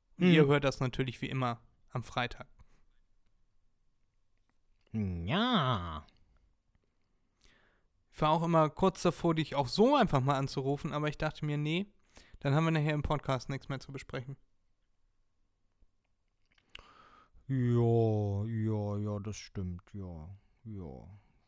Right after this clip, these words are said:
Speaker 1: Wusstest
Speaker 2: Ja,
Speaker 1: du übrigens,
Speaker 2: das stimmt.
Speaker 1: wusstest du übrigens, Erik, dass man uns jetzt bei Spotify auch bewerten kann?
Speaker 2: Nein.
Speaker 1: Doch, man kann
Speaker 2: Oh.
Speaker 1: uns fünf Sterne geben, wenn man das möchte, ansonsten einfach nicht bewerten.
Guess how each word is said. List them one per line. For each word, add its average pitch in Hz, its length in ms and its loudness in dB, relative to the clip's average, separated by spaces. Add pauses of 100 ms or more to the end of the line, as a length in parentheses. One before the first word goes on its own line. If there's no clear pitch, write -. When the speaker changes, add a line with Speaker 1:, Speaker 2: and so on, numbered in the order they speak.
(720)
Speaker 1:
Wusstest 190 380 -2
Speaker 2:
Ja, 185 80 2
Speaker 1:
du 170 60 0
übrigens, 175 340 2
Speaker 2:
das 120 100 2
stimmt. 85 300 -6 (240)
Speaker 1:
wusstest 165 460 -2
du 151 40 0
übrigens, 151 400 0
Erik, 147 440 0
dass 139 300 -2
man 139 260 0
uns 151 340 -2
jetzt 139 300 -2
bei 135 120 -2
Spotify 151 600 -4
auch 131 120 -6
bewerten 143 600 2
kann? 120 260 -10 (1300)
Speaker 2:
Nein. 110 840 2 (220)
Speaker 1:
Doch, 127 360 0
man 131 140 6
kann 165 180 2
Speaker 2:
Oh. 160 60 4
Speaker 1:
uns 139 160 0
fünf 202 300 4
Sterne 180 420 6
geben, 135 320 0
wenn 139 120 2
man 135 140 0
das 127 180 -2
möchte, 147 380 0
ansonsten 147 420 -2
einfach 135 260 -2
nicht 160 220 0
bewerten. 135 420 -2